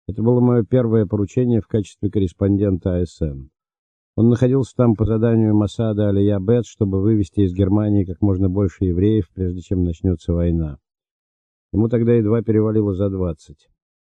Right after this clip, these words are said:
Затем я его встретил в Палестине, он служил в английской армии.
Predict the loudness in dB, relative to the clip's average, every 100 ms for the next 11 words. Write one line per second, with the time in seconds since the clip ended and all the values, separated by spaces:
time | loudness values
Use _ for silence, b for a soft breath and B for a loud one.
0 | _ -6 -2 0 2 2 0 -2 -2 -2
1 | -2 -6 -4 -4 -2 0 0 -2 -6 -6
2 | -4 -4 -4 -4 -4 -6 -4 -6 -6 -12
3 | -20